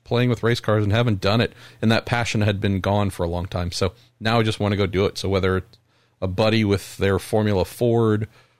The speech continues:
or a prototype, my buddy Bobby Green, who,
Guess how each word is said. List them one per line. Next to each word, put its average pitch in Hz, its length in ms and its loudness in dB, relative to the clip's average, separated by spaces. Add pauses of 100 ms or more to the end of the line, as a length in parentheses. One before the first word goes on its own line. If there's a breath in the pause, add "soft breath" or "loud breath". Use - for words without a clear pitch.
(100)
or 95 180 0
a 82 60 0
prototype, 113 680 0
my 98 120 2
buddy 110 420 0 (140)
Bobby 104 260 0
Green, 101 560 0
who, 90 240 0